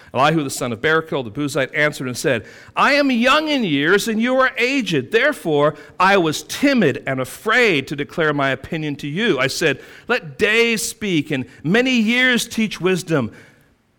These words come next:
But it is the spirit in man, the breath of the Almighty, that makes him understand.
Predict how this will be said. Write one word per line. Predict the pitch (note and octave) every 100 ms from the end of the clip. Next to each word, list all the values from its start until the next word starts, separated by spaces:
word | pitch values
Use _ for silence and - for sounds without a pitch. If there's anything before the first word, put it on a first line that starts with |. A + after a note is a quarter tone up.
| _
But | A3
it | A#3+ D#4
is | E4
the | -
spirit | C#4+ - - C#4 D4+ C#4+ B3+
in | C4+ C4
man, | G#3+ D#3+ D3+
the | E3
breath | D3 E3 B3+ C4+
of | C#4 A#3
the | B3
Almighty, | A#3+ A#3 A3 A3+ A3+ F#3
that | D#3+ D3+
makes | F3 A3 A3 -
him | G#3+ G3+
understand. | F#3 G3 F#3+ F#3 A#3 G#3+